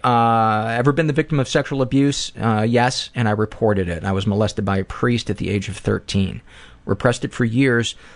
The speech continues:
till the weight of carting his shame buckled my legs and brought me to my knees. Through a year of weekly therapy sessions, I've finally realized it's not my fault and can now talk freely about it. It's an amazing and freeing feeling.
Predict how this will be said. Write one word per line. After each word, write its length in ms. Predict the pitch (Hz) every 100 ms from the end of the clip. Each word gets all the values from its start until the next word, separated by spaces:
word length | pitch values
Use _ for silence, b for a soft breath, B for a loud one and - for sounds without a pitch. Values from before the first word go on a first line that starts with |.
| B
till 140 | - 127
the 100 | 113
weight 380 | 101 123 143 -
of 160 | 110 -
carting 400 | - 127 139 135
his 340 | 104 175 175
shame 400 | 156 - 110 104
buckled 420 | 104 113 113 123
my 180 | 117 113
legs 380 | 107 98 95 95
and 140 | 98
brought 240 | 104 92 -
me 140 | 98
to 60 | 95
my 200 | 92 98
knees. 480 | 95 76 76 - - B B B B B
Through 200 | - 120
a 40 | 110
year 260 | 123 139
of 120 | 127
weekly 340 | 117 117 131 127
therapy 460 | - 117 104 -
sessions, 480 | 95 95 92 95 92
I've 120 | 90
finally 360 | - 113 117 120
realized 540 | 113 98 98 95 98
it's 180 | 90 -
not 240 | 101 98 101
my 200 | 101 123
fault 460 | - 90 82 - B B B
and 100 | 101
can 140 | 101 104
now 160 | 98
talk 260 | 98 98 98
freely 360 | - 123 113
about 340 | 101 98 85 -
it. 120 | - - B -
It's 160 | -
an 80 | 107
amazing 640 | 104 110 110 104 110 107 -
and 140 | 117
freeing 640 | 95 - 123 104 95 95 90
feeling. 560 | - 101 82 85 76